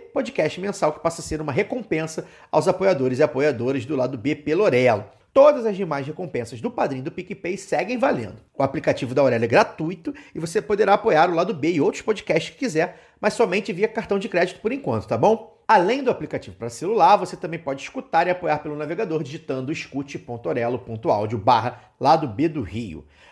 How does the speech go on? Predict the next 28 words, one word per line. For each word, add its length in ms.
A 60
Aurelo 500
é 60
a 120
primeira 600
e 20
única 300
plataforma 580
que 100
remunera 460
os 60
produtores 500
a 60
cada 240
play. 440
Mas 160
não 100
se 80
esqueça, 460
você 180
continua 340
livre 380
para 180
ouvir 200
os 80
programas 500
onde 220
quiser. 380